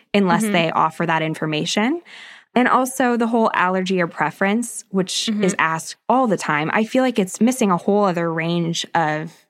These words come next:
Speaker 1: issues. Like,
Speaker 2: Intolerances,
Speaker 1: yeah, you
Speaker 2: yeah.
Speaker 1: have intolerances there. Like, <laughs> I don't know, maybe I don't wanna <laughs> my pants the next day.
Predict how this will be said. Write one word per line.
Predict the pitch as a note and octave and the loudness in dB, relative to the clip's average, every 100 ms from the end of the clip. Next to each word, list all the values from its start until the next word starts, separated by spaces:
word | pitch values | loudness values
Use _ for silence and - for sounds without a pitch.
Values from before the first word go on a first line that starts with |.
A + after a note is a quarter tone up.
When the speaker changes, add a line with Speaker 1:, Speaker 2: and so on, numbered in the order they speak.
| _ | _
Speaker 1:
issues. | A#3 C#4 - A3 G#3+ | 0 0 0 -2 2
Like, | F3 F3 | 2 0
Speaker 2:
Intolerances, | F#3 G#3 F#3+ G#3 - | -2 -2 -4 -2 0
Speaker 1:
yeah, | G4 | 2
you | |
Speaker 2:
yeah. | A3 | 4
Speaker 1:
have | F#3+ F#3 | 2 0
intolerances | F3+ - A3 A3 A3+ A3+ G#3+ | -2 0 2 2 0 0 0
there. | G#3+ G#3+ G#3+ | 0 0 2
Like, | G#3 F3+ - - | 0 -2 -6 -20
<laughs> | _ - | _ -6
I | G3 G#3 | -2 0
don't | C4 | 2
know, | A3+ B3 | 2 2
maybe | A#3+ A#3+ | 2 2
I | A3+ | 2
don't | A3+ A#3 | 0 0
wanna | A3+ G#3+ G3+ G#3+ _ - - B4 | 0 0 -2 -6 _ -12 -10 -2
<laughs> | |
my | F4+ F4 | 0 0
pants | F4+ D4 F#4+ F#4+ | 2 0 0 -2
the | D#4 | 0
next | B3 B3+ | 0 -2
day. | - G3+ G3 | -2 0 -2